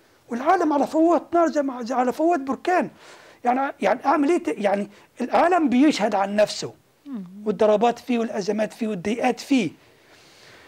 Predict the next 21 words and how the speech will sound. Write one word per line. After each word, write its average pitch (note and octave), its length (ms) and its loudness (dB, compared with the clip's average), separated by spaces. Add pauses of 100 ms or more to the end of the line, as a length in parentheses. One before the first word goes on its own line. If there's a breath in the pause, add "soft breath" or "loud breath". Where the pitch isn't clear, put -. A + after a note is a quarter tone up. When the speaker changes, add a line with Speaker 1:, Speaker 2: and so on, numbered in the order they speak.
(920 loud breath)
Speaker 1:
وبعد B3 180 2
كده A#3+ 200 0
بيقول: A3+ 360 0
"كل A#3 240 -2
الرأس G3 400 -2
مريض F3+ 400 -6
وكل E3+ 300 -8
القلب D#3+ 440 -10
سقيم، D#3 420 -14
من D#3 200 -12
أسفل D#3 480 -14 (100)
إلى D#3+ 120 -12
الرأس D3+ 460 -12 (220)
ليس D#3+ 240 -12
فيه D3 220 -16
صح." - 440 -16 (180)
يعني E3+ 320 -6
الوضع F#3 380 -4
بقى F3 400 -8 (920)
سيء E3 500 -4
جدًا. C3+ 380 -12